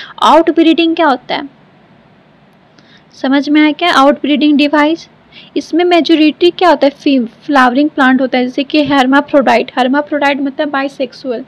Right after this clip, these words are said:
मतलब कि जैसे कि bisexual, एक में male, मेल भी एक ही में, females भी उसी में, ठीक है, जि-, जिसमें जो continuous self breeding करवाते हैं, जिसमें हम लोग inbreeding depression भी आ जाता है,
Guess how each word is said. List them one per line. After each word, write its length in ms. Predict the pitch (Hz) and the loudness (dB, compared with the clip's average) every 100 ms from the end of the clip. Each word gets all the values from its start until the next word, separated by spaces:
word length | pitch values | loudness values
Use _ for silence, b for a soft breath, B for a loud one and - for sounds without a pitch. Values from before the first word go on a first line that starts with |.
| 247 | -12
मतलब 240 | 254 262 - | -8 -10 -4
कि 160 | 330 370 | -2 -2
जैसे 260 | 294 269 | -2 -4
कि 200 | 262 320 403 - B B B B 247 | -8 -10 -10 -16 B B B B -16
bisexual, 680 | 247 262 269 277 285 - 294 | -4 -4 -4 -8 -8 -4 -2
एक 300 | 247 269 294 | -2 -4 -4
में 200 | 294 285 | -2 -2
male, 300 | 262 285 294 | -2 -2 -2
मेल 540 | 285 226 254 285 294 | -4 -4 -2 -2 -2
भी 160 | 294 285 | -2 -4
एक 140 | 285 - | -4 -6
ही 120 | 320 | -6
में, 220 | 311 330 | -4 -4
females 520 | 339 277 240 285 - | -4 -6 -4 -4 -6
भी 100 | 262 | -6
उसी 260 | 247 240 240 | -6 -6 -12
में, 180 | 214 233 | -10 -10
ठीक 260 | 262 262 | -10 -6
है, 180 | 311 339 | -6 -6
जि-, 120 | 269 | -8
जिसमें 380 | 247 254 - 247 | -10 -10 -6 -6
जो 180 | 247 349 - | 0 -2 -2
continuous 540 | 285 262 285 269 302 311 | -4 -4 -2 -2 -2 -4
self 340 | 294 285 - | -6 -6 -10
breeding 400 | 262 269 254 277 | -8 -6 -4 -2
करवाते 480 | 269 240 240 254 240 | -2 -4 -6 -10 -12
हैं, 120 | 262 _ B B B B - | -12 _ B B B B -14
जिसमें 340 | 254 262 294 | -10 -2 -2
हम 180 | 311 285 | 0 -2
लोग 100 | 302 | -2
inbreeding 600 | 269 277 277 285 208 311 | -2 -2 -2 -4 -2 -2
depression 520 | 285 - 294 294 320 | -2 -4 -6 -2 -2
भी 120 | 302 302 | 0 0
आ 120 | 277 | 0
जाता 340 | 294 285 - | 0 -2 -4
है, 160 | 262 | -6